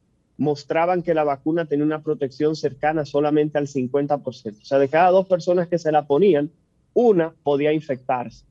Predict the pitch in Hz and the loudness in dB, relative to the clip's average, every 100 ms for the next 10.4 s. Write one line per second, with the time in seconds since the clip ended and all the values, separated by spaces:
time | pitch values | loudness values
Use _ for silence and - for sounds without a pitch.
0 | _ _ _ _ _ - 127 131 135 139 | _ _ _ _ _ -4 0 2 2 0
1 | 113 123 131 180 190 202 196 165 143 127 | 2 0 2 4 4 4 0 -2 -2 -4
2 | 123 123 123 131 147 165 170 160 151 196 | -6 -6 -4 -2 0 2 0 0 0 0
3 | 208 196 - _ _ _ 208 233 214 175 | 0 -2 -8 _ _ _ 0 2 0 -2
4 | 160 139 135 143 147 147 131 - 127 117 | -4 -2 0 0 0 -2 -8 -6 -6 -6
5 | - _ _ - 147 151 185 190 185 175 | -12 _ _ 0 2 2 4 4 4 2
6 | 180 151 143 135 147 160 156 156 156 156 | 2 4 2 0 -2 -2 0 0 -2 -4
7 | 156 151 147 156 156 143 147 139 127 143 | -6 -6 -2 -2 -2 -4 -2 -2 -2 -2
8 | 143 143 143 143 139 127 139 143 135 135 | 0 0 0 -2 -4 -2 -2 -2 -4 -6
9 | 127 123 - - _ _ _ _ 147 170 | -2 -2 -2 -12 _ _ _ _ 2 2
10 | 175 185 - | 2 0 -2